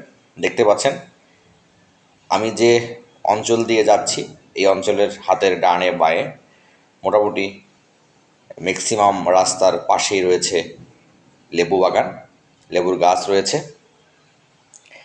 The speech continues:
আর এই লেবুগুলো বর্তমানে পাহাড়ে প্রচুর পরিমাণে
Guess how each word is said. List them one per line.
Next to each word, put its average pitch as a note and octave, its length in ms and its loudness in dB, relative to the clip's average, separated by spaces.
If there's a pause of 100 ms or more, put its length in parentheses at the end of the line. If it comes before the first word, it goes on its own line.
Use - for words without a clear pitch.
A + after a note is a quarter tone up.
(420)
আর G#2 140 4
এই G#2+ 140 4 (960)
লেবুগুলো A#2+ 440 4 (680)
বর্তমানে G2 500 0 (260)
পাহাড়ে F2 300 2 (360)
প্রচুর B2+ 380 -6
পরিমাণে A#2 340 0